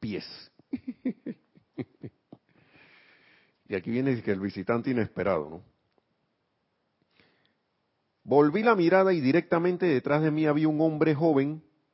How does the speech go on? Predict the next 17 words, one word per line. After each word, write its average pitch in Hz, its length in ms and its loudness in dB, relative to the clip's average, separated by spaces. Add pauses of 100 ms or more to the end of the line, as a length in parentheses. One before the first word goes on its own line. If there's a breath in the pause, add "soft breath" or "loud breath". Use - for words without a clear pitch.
(120)
que 120 120 2
a - 120 -4
primera 233 320 4
vista 220 340 2
parecía 160 380 4
ser 170 180 -2
alguien 165 280 0
que 139 80 -2
estaba 156 340 0
pensando 143 580 -2
co-, 113 300 -6
eh, 113 40 2
eh, 104 380 0
estaba 143 380 0
paseando 147 640 0
como 95 240 -6
yo. 76 160 -10